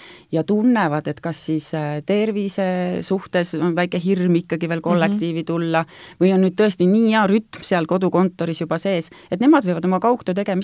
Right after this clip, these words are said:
Speaker 1: jätkata, et see on täiesti okei, see meie jaoks on täiesti normaalne. Et, et me arvestame sellega.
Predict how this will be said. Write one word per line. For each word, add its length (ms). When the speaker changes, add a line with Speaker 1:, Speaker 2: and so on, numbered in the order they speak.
Speaker 1:
jätkata, 440
et 100
see 100
on 40
täiesti 840
okei, 360
see 120
meie 180
jaoks 220
on 60
täiesti 280
normaalne. 460
Et, 160
et 160
me 80
arvestame 440
sellega. 360